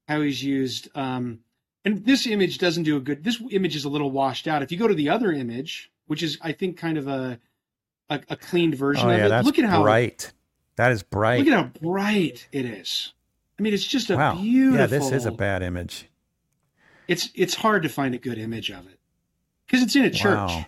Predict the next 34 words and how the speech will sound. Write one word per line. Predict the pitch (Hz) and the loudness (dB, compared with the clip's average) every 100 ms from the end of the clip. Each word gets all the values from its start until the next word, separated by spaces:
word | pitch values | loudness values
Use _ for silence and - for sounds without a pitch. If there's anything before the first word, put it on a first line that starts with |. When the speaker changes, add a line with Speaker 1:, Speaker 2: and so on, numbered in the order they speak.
| - | -8
Speaker 1:
right? | 127 135 156 | -2 0 2
I | |
mean, | 151 147 | 0 2
Speaker 2:
Yeah. | 110 104 98 | 2 2 2
Speaker 1:
and, | 143 139 | 2 0
and | - | 0
it's, | 151 - - | -2 -2 -6
it's | 143 | -6
kind | - 175 | -4 -2
of | 151 | -2
washed | 127 147 143 - | 0 0 0 -2
out | 143 131 123 | -2 -2 -4
by, | 120 120 117 113 104 _ _ _ _ _ | -6 -6 -4 -8 -10 _ _ _ _ _
by | - 139 | -2 0
the | 127 | 0
natural | 127 131 131 135 | 0 -2 -2 -6
light | 120 123 135 - | -4 -2 -4 -6
there. | 110 98 - _ _ _ _ _ _ _ _ _ _ | -12 -14 -18 _ _ _ _ _ _ _ _ _ _
But | 196 190 | 2 2
I, | 185 185 - | 0 -2 0
I, | - 190 185 | 2 2 4
it | 240 | 4
is, | 220 - - - _ _ | 4 2 -2 -10 _ _
and | 196 190 180 | 0 0 2
look | 196 254 | 2 4
at | 302 | 4
how | 202 196 | 4 4
those | 170 160 - | 4 4 4
figures | 190 170 156 147 | 2 4 2 2
are | |
right | 131 139 156 | 2 2 2
at | 160 | 2
the | 147 135 - | 0 -4 -2
edge | 147 139 110 | 0 0 -2